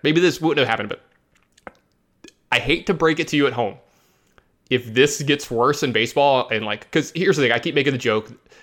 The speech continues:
It's fun to have baseball games for a little while. I don't think they get through the season. I think it's probably better than fifty fifty if you were to bet that the season doesn't finish. If you think football is going to happen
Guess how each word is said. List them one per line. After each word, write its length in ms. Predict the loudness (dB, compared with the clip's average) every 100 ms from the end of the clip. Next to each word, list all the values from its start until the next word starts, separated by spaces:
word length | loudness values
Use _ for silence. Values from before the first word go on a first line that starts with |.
| -10
It's 120 | -10
fun 260 | 0 2 2
to 40 |
have 140 | 0 0
baseball 260 | 0 0
games 240 | 0 0 -2
for 60 |
a 40 | -2
little 140 | 0
while. 260 | 0 0 0
I 80 | 0
don't 160 | 0
think 120 | -2 -4
they 120 | -4
get 100 | -4
through 140 | -6
the 80 | -6
season. 420 | -8 -6 -6 -6 -6
I 60 |
think 160 | -4 -4
it's 100 | -6 -16 _
probably 240 | 0 0
better 380 | -2 -2 0 0
than 120 | -2
fifty 280 | -4 -8 -8
fifty 500 | -8 -6 -6 -6 -10 _ -18
if 120 | -6
you 60 | -4
were 80 |
to 60 | -4
bet 400 | -2 -2 -2 -6
that 100 | -10
the 60 | -10
season 260 | -8 -6 -4
doesn't 220 | -4 -4
finish. 260 | -6 -6 -10 _ _ _ -10
If 200 | -8 -6
you 180 | -6
think 300 | -6 -6 -8
football 720 | -8 -8 -8 -8 -10 -10 -12 _ _ _ _ _ _ _ _ -10
is 120 | -8
going 300 | -2 -2 -2
to 100 | -4
happen 640 | -4 -6 -6 -12 -16 -18